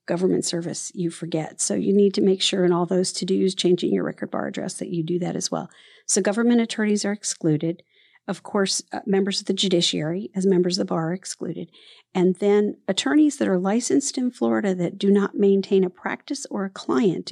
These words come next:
in Florida are excluded. But that means if you are licensed, dual licensed in New York and Florida, and you're in New York and you have even just one client in Florida, you must designate an inventory attorney. So it comes down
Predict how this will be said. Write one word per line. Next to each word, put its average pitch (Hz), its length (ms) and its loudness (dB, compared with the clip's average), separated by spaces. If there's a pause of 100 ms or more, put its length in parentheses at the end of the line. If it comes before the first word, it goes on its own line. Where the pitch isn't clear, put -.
in 196 140 -2
Florida - 540 -6 (140)
are 170 120 -2
excluded. 160 640 -6 (600)
But 196 120 -8
that 311 240 -2
means 220 420 4
if - 200 -8
you 233 400 0
are 208 200 -2
licensed, 196 680 0
dual 208 260 2
licensed 190 520 0
in 180 100 6
New 175 80 6
York 190 220 4
and 190 140 -2
Florida, 226 400 -2
and 180 140 4
you're 185 120 4
in 214 180 4
New 226 100 4
York 190 380 0 (100)
and 196 120 2
you 208 120 6
have 196 240 0 (460)
even 262 260 0
just 233 260 -6
one 302 520 2
client 339 640 2 (580)
in 202 100 4
Florida, 214 420 0
you 190 180 4
must 185 560 2 (140)
designate 175 680 -2
an 175 80 -6
inventory 190 580 0
attorney. 175 320 -6
So - 140 -6
it - 60 -14
comes 220 220 0
down 202 300 4